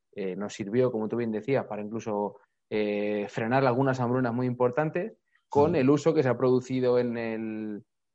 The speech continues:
Speaker 1: en la salud humana, eh, de los medicamentos, antibióticos y demás, de quizá, eh, hábitos de vida que se alejaban un poco de lo que nuestra biología nos decía,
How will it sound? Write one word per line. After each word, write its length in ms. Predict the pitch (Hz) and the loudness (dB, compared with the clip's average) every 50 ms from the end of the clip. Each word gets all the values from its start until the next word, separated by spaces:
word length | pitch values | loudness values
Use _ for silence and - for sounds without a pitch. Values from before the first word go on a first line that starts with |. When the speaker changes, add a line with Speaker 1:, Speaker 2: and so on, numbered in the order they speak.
| _ _ | _ _
Speaker 1:
en 300 | - 117 117 117 117 117 | -6 -4 -4 -2 -2 -2
la 320 | 120 117 113 110 113 110 | -2 0 0 2 0 0
salud 220 | - - 123 123 135 | 0 -2 -2 0 0
humana, 500 | 135 135 135 139 151 165 180 202 - - - | 0 0 0 0 0 -2 -4 -6 -8 -12 -10
eh, 580 | 110 113 113 110 107 104 104 101 101 98 98 95 | -8 -6 -4 -2 -2 -4 -4 -4 -6 -6 -6 -6
de 120 | 104 101 | -6 -8
los 120 | 98 98 | -8 -8
medicamentos, 840 | 101 98 98 95 - 92 113 127 131 127 127 127 123 127 127 123 120 | -10 -10 -12 -10 -10 -8 -8 -6 -6 -4 -2 -2 0 0 -2 -4 -6
antibióticos 800 | 104 98 - 104 104 117 131 131 127 - 120 113 - 117 113 - | -12 -14 -12 -10 -6 -6 -6 -6 -6 -8 -10 -6 -6 -6 -6 -6
y 60 | 120 | -6
demás, 400 | 120 127 139 147 156 151 156 156 - _ _ _ _ _ _ _ - | -6 -4 -2 -2 -2 -2 -2 -4 -8 _ _ _ _ _ _ _ -10
de 840 | 113 107 110 110 110 110 110 110 107 107 107 104 104 101 101 - - _ _ _ _ _ _ _ | -6 -4 -2 -2 0 -2 -2 -2 -2 -2 -4 -4 -6 -8 -10 -12 -16 _ _ _ _ _ _ _
quizá, 600 | - 120 - - 135 131 127 123 120 113 113 - - | -12 -10 -4 0 2 4 4 4 2 0 -2 -6 -8
eh, 280 | 113 110 110 110 110 120 | -6 -4 -4 -2 -2 -2
hábitos 320 | 127 131 127 123 127 123 | -2 -2 -4 -4 -2 -2
de 100 | 120 120 | 0 0
vida 840 | 117 127 127 127 120 113 110 110 113 113 113 113 110 107 104 101 101 - _ _ _ _ | 0 2 2 2 2 2 4 2 2 2 0 0 -2 -4 -6 -8 -12 -14 _ _ _ _
que 100 | - 143 | -2 -2
se 120 | 135 143 | 0 2
alejaban 440 | 127 127 123 123 147 147 147 151 147 | 2 2 2 4 4 6 6 6 4
un 160 | 143 135 131 | 4 2 2
poco 360 | 135 156 151 156 - 135 131 131 | 2 2 2 2 2 2 2 2
de 120 | 127 123 | 2 2
lo 160 | 127 120 - | 0 -2 -2
que 380 | - 123 120 117 117 117 117 117 | -2 -2 0 0 2 2 0 0
nuestra 260 | 123 127 127 - 135 | -2 -4 -4 -4 -2
biología 520 | 127 127 123 120 120 120 - 151 147 135 131 | -2 -2 -2 -2 -4 -4 -2 0 2 2 2
nos 160 | 131 131 127 | 0 -2 -2
decía, 480 | 127 123 127 185 185 180 180 208 - | -4 -4 -2 -2 0 0 0 -2 -6